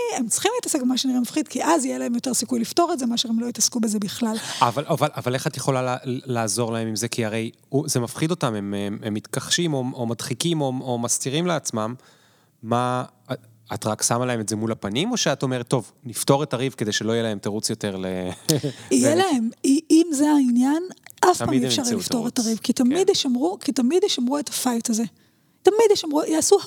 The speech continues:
Speaker 1: כל מה שאפשר כדי ל-, כדי לשמר את הפייט הזה, וגם אחד הדברים, אה,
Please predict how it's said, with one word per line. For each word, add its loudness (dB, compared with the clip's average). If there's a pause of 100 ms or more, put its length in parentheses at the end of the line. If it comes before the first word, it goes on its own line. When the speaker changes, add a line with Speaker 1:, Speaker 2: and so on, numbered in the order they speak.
Speaker 1:
כל 4
מה -6
שאפשר 2
כדי -4
ל-, -2 (400)
כדי 4
לשמר 2
את 0
הפייט 2
הזה, 4
וגם -2
אחד -2
הדברים, 0 (760)
אה, 4